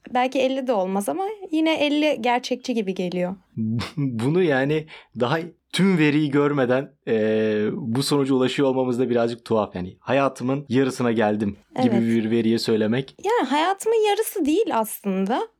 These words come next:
Speaker 1: tam olarak ama şimdi elli bayağı büyük bir yaş gibi geliyor ya. Hani ellinin yarısındayım. Oha.
Speaker 2: Ya bu yaptığım kadar yaşasam elli olmam gibi değil mi?
Speaker 1: Evet, evet, aynen öyle. Bu kadar yaşasam elli olmam ama elli olacağım.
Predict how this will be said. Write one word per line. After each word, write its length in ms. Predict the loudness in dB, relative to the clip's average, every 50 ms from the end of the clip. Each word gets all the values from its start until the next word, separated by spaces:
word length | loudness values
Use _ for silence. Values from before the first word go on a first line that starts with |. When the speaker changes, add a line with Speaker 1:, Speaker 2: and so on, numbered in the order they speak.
| _ _
Speaker 1:
tam 180 | -4 -2 0 0
olarak 340 | 0 0 0 0 0 0 0 0
ama 220 | 0 0 0 -2 -6 -10 -20 -20 -20 -20 -20 -20 -14
şimdi 180 | -10 -8 -4 -2
elli 320 | 0 2 2 2 2 2 2
bayağı 360 | 2 2 2 2 2 0 0
büyük 260 | -2 -4 -4 -4 -2
bir 80 | -2 0
yaş 260 | 0 0 -2 -4 -6
gibi 200 | -6 -4 -4 -2
geliyor 340 | -2 0 0 0 0 0 0
ya. 280 | 0 -2 -2 -4 -6 -10 _ _ _ _ _ _ _ _
Hani 280 | -2 0 0 0 0 0 0
ellinin 480 | 0 2 2 2 4 4 4 4 4
yarısındayım. 840 | 4 4 2 2 0 -2 -2 0 0 0 2 0 0 -2 -2 -6 -6 -4
Oha. 480 | -4 -2 -2 0 2 2 2 2 0 -2 -8 _ _ _ -6
Speaker 2:
Ya 280 | -4 -4 -4 -4 -2 -2
bu 60 | 0
yaptığım 540 | 2 2 0 -2 -6 -20 -10 -4 -4 -2 -2
kadar 260 | 0 0 0 0 2
yaşasam 640 | 2 2 0 2 0 0 0 0 -2 -2 -2 -8 _ _ _ _ _ -2
elli 260 | 0 0 2 2 2
olmam 500 | 2 2 2 2 2 2 2 2 2 2
gibi 180 | 0 0 0 0
değil 120 | 0 0
mi? 160 | -2 -4 -6 -6 -2
Speaker 1:
Evet, 420 | -2 0 0 0 -2 -4 -6 -8 -4 -2
evet, 300 | 0 0 0 0 -2 0
aynen 380 | 0 0 2 2 2 2 2 2
öyle. 440 | 2 2 2 0 0 -2 -2 -6 _ _ _ _ _ _ _ _ -20 -18 -8
Bu 60 | -4
kadar 260 | -2 0 2 2 2
yaşasam 440 | 2 2 0 0 -2 -2 -2 0 0
elli 240 | 0 2 2 2 2
olmam 340 | 2 2 2 0 0 0 0
ama 200 | 0 0 2 2
elli 240 | 0 0 0 0 0
olacağım. 520 | 0 0 0 -2 -2 -2 -2 -2 -2 -2